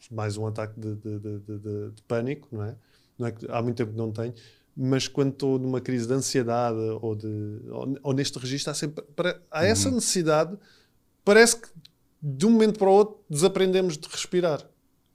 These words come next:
Speaker 2: Uhum.
Speaker 1: Isto existe. Nós, nós, nós, eh, eh, não sabemos respirar.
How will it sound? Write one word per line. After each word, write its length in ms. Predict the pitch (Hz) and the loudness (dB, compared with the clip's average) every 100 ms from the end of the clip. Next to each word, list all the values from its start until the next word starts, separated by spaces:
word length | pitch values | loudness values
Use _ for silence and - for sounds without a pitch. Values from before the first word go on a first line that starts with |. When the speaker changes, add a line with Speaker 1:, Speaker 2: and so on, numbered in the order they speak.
| - | -10
Speaker 2:
Uhum. 360 | 92 85 92 110 | -8 -6 -8 -2
Speaker 1:
Isto 240 | 208 - | 0 2
existe. 460 | 214 156 190 - - _ _ _ - | 2 2 -2 -4 -12 _ _ _ -4
Nós, 280 | 160 180 - | 0 0 0
nós, 400 | 165 180 165 - _ _ _ - | 0 0 0 -6 _ _ _ -10
nós, 420 | 156 175 170 - | -2 0 2 0
eh, 40 | 165 | 0
eh, 920 | 156 151 147 147 147 143 139 127 131 | 2 4 2 4 4 4 4 0 0
não 240 | 147 180 | 4 4
sabemos 440 | 170 170 160 165 - | 6 4 4 2 -2
respirar. 580 | - - 143 135 147 | -6 -4 0 0 -2